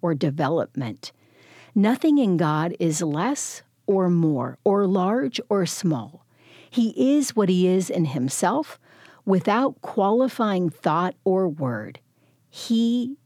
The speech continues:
is simply God. Tozer goes on, "In the awful abyss of the divine being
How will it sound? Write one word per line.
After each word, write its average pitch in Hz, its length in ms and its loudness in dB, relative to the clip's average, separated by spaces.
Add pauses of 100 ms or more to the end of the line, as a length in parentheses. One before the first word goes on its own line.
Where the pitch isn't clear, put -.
(200)
is 147 160 -2
simply 180 760 -2 (220)
God. 117 460 -6 (1400)
Tozer 196 400 2
goes 156 300 -2
on, 139 300 -4 (100)
"In 220 180 4
the 208 200 0 (180)
awful 247 680 -2
abyss 160 800 0
of 165 140 0
the 165 80 2
divine 165 580 2
being 165 540 -2